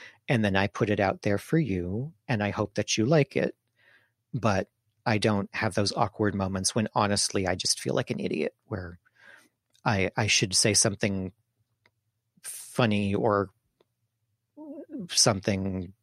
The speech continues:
witty or something intelligent to somebody, and honestly, I have no idea what to say because I'm just, I'm the mouse in the corner again going, "I, yeah, yeah."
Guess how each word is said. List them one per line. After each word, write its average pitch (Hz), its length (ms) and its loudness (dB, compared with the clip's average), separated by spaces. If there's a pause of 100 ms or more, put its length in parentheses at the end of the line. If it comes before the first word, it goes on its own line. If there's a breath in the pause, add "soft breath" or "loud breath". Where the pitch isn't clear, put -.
(140)
witty 107 500 6
or 95 160 4
something 101 380 0
intelligent 104 540 0
to 127 60 0
somebody, 98 500 2 (300 loud breath)
and 147 140 4
honestly, 107 400 0
I 107 40 4
have 95 120 0
no 92 220 0
idea 107 200 -2
what - 140 -6
to - 60 -16
say - 260 -4 (720)
because 107 280 2
I'm 95 480 -2
just, - 280 -2 (360)
I'm 107 180 0
the 101 80 2
mouse 98 320 4
in 104 80 0
the 101 80 0
corner 98 360 2
again 98 240 4
going, 95 300 2
"I, 107 200 2
yeah, 123 480 4
yeah." 165 1120 6